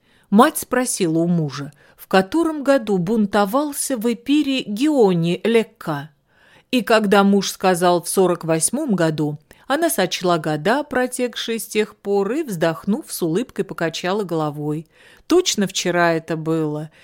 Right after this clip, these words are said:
С тех пор я и в садах не была. Покойный поп Георгий, да упокоит Господь его душу, встретился с нами там». Сам он был ведь человек семейный и нашу семью любил.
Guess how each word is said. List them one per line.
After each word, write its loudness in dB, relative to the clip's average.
С -6
тех 2
пор 0
я 0
и -2
в -6
садах -2
не -2
была. -2
Покойный 2
поп -2
Георгий, -2
да 4
упокоит 0
Господь -4
его -2
душу, -6
встретился 0
с -4
нами 0
там». -2
Сам 2
он 8
был 4
ведь 0
человек 2
семейный 2
и 2
нашу 0
семью 0
любил. -2